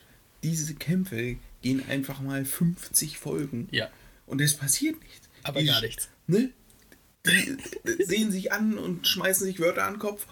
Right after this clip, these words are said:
Speaker 1: und es passiert einfach nichts.
Speaker 2: Ja.
Speaker 1: Aber trotzdem ist es geil.
Speaker 2: Ste-, stehen sie da mit verschränkten Armen <laughs> und sowas und das geht dann halt eine halbe Stunde. Dann gibt's mal kurz einen Zwischenschnitt, äh, zum Kame-Haus mit Muten Roshi und Co., die dann da sitzen und das im Fernsehen irgendwie verfolgen.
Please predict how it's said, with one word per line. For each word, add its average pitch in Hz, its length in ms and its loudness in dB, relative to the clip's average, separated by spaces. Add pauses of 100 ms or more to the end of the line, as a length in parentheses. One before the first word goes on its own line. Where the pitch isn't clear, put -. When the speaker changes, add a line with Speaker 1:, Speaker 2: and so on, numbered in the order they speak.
(140)
Speaker 1:
und - 100 -2
es 156 140 0
passiert - 280 0
einfach 147 240 -4
nichts. 135 140 2
Speaker 2:
Ja. 202 160 4 (140)
Speaker 1:
Aber 143 160 2
trotzdem 139 320 0
ist 113 60 0
es 117 60 -6
geil. 185 220 -4 (220)
Speaker 2:
Ste-, 151 280 0
stehen 175 240 2
sie 151 100 0
da 151 320 2
mit 147 140 -2
verschränkten 156 420 2
Armen 190 380 2 (140)
<laughs> - 1400 -4
und 123 120 -2
sowas 220 480 0
und - 240 -2
das - 160 2 (360)
geht 302 160 -2
dann 151 80 2
halt 131 180 2
eine 127 80 4
halbe 123 160 2
Stunde. 120 260 -4
Dann - 1300 -2
gibt's 147 140 -2
mal 156 100 4
kurz 147 160 -4
einen - 60 -6
Zwischenschnitt, 160 600 0
äh, 143 340 2
zum 127 320 -2
Kame-Haus 170 600 2
mit 135 220 0
Muten 131 180 -2
Roshi 147 320 4
und 185 120 -2
Co., 185 160 0
die 180 80 0
dann 165 100 -4
da 165 120 0
sitzen 196 320 -2
und 131 220 -6
das 120 140 0
im 131 100 -4
Fernsehen 156 340 0
irgendwie 151 220 -2
verfolgen. 147 460 -4